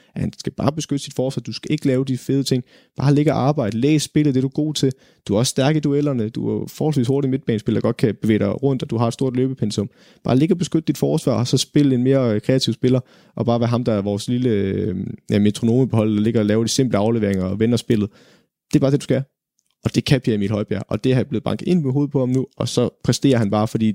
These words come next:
det er lige til hans styrker. Jeg skal også, man må ikke glemme, at han har altså været hos Guardiola, og han er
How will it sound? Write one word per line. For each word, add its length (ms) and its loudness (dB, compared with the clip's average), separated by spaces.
det 140 4
er 60 4
lige 200 0
til 140 0
hans 260 -2
styrker. 380 0
Jeg 60 -8
skal 120 -6
også, 240 2
man 160 2
må 80 4
ikke 120 -2
glemme, 180 4
at 40 2
han 80 2
har 40 2
altså 180 0
været 180 2
hos 120 0
Guardiola, 500 0
og 140 -2
han 120 0
er 160 0